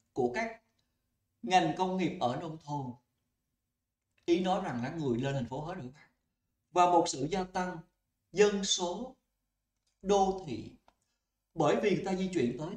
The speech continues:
thành phố để làm việc, tới những nhà máy mới. Chưa thấy hậu quả, chưa thấy hậu quả, chưa thấy kết quả. Tiếp tục nè. Thì những cái sự phát triển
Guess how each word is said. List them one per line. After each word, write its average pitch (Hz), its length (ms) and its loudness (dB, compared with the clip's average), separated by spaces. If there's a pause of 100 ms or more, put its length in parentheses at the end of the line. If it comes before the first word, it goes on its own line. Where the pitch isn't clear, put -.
thành 123 160 -10
phố 156 420 -10 (320)
để 143 200 0
làm 190 140 0
việc, 160 240 2
tới 214 120 -4
những - 140 -2
nhà 180 160 -4
máy 139 160 -8
mới. 190 360 -6 (1200)
Chưa 233 360 2
thấy 214 260 0
hậu 127 220 0
quả, - 220 -4 (920)
chưa 208 260 0
thấy 202 140 -4
hậu 123 240 -4
quả, 123 260 2
chưa 165 100 -4
thấy 151 200 -8
kết 170 160 -10
quả. 92 300 -14 (680)
Tiếp 170 180 0
tục - 200 -8
nè. 107 60 -8 (1200)
Thì 180 440 8 (380)
những 165 320 2
cái 262 80 -4
sự - 260 -4
phát 247 200 -6
triển 123 360 -4